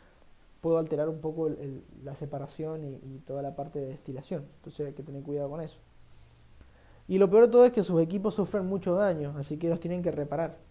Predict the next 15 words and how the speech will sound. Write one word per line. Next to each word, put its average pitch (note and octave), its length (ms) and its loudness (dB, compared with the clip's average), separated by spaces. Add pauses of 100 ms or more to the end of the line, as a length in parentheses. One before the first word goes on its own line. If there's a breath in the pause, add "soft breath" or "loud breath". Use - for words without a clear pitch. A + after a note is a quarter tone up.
(160)
tienen D3 160 -4
que C#3+ 60 -4
hacerles D#3+ 260 -4
mucho E3 260 -6
mantenimiento. D3 600 -8 (760 soft breath)
Entonces, F3 300 0
debido A#3 320 2
a C4+ 100 2
eso, C4+ 360 -4 (440)
obligan G#3+ 720 0 (1080)
cumplir F3 380 0
las F#3 140 2
especificaciones D#3+ 840 -4
a D#3+ 80 -4
rajatabla. D3 680 -2